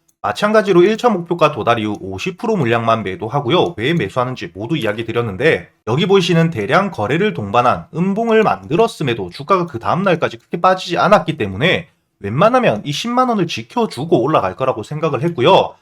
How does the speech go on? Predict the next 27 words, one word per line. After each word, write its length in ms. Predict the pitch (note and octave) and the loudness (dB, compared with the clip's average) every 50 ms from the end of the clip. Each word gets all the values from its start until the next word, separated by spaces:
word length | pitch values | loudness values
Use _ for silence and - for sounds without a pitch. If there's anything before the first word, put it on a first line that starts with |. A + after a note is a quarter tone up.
| _ _ _ _ | _ _ _ _
이렇게 240 | - F3 F3+ F3 D#3+ | 0 0 0 0 0
제가 280 | C3 A2 G#2 G2 B2 - | -2 -2 0 0 -2 -2
이날 440 | - E3 F3+ F#3 D3+ G#2 - - - _ _ _ - | 0 2 4 6 6 6 4 0 -10 _ _ _ -6
일월 300 | F#3 G#3 A3 A3 G#3+ E3+ | -2 4 6 6 6 4
이십삼일에 760 | A2+ G2+ F#2 - F3 E3+ - - A3 A3 A3+ G3+ E3+ D#3+ D#3+ | 2 -2 -2 -4 -6 -4 -2 -2 0 0 2 2 2 2 2
매수를 480 | D3+ G#2+ G2 G2 F#2+ - D#3+ E3 F3+ F3 | 0 -2 -4 -4 -6 -6 -4 -2 -2 -2
진행한 520 | E3+ - G2+ G#2+ A2+ B2+ C3+ C3+ A#2+ - | -4 -6 -8 -4 -2 -2 -2 -2 -4 -10
이후에 580 | - F#2+ F#2 F2 - D#3 G3 G#3 D#3+ F#2+ E2 - | -14 -16 -14 -12 -6 -2 2 2 2 2 0 -4
보시게 300 | - A2+ A2+ - E3+ E3+ | -10 -8 -4 -4 -2 -2
된다면 540 | D3+ B2 G#2+ G2+ F#2 G#2 C3 E3+ A#2+ G#2 F#2+ - | -2 -2 -2 -2 0 0 2 2 2 2 0 -2
엔캠도 340 | G3 - A#3 A3 G#3 A3 | -4 -2 -2 0 2 4
마찬가지로 840 | G#3 A#2 F#2+ F#2 - - F3 F3+ F3+ F3 E3+ A2+ A2 C3+ D3+ A#2 G2 F#2+ | 4 4 4 4 2 -2 0 2 2 2 2 0 0 0 0 0 0 -2
여기 400 | G2+ A2 A#2 A#2+ G#2+ F2+ E2+ - _ _ _ _ - | -4 -6 -4 -6 -6 -6 -8 -12 _ _ _ _ -16
사 140 | - - G#2 | -10 -6 -4
일 180 | D3 G3+ A3+ | -4 -4 -6
동안 240 | G#3+ - B3+ B3 A#3 | -6 -2 -2 0 0
저희가 220 | - - G2+ G#2+ | 0 -2 -4 -4
충분히 320 | A2 - - A#3 A#3+ A3+ E3 | -6 -6 -8 -8 -8 -6 -6
매수할 320 | F#2+ F#2 F2+ - C3+ D#3 | -6 -6 -4 -4 -4 -4
수 100 | E3 E3 C3 | -4 -6 -10
있는 120 | B2 B2+ | -10 -10
기간이 300 | B2+ - - G2 F#2+ G#2+ | -12 -10 -8 -8 -8 -6
있었다는 420 | C3 - E3 D3+ - G#2+ F#2+ F#2 | -6 -4 -2 0 0 0 -2 -2
게 220 | F#2 C#3 F3 G3 F3 - | -2 -2 -2 -2 -2 -2
확인이 280 | - F3+ F#3+ F3 - | -4 -2 -2 -4 -4
되실 260 | - F2 F2 - G#2+ | -6 -10 -12 -12 -6
겁니다. 400 | A2+ A#2 G#2 G2 E2+ E2+ E2 - | -4 -4 -4 -4 -6 -8 -10 -12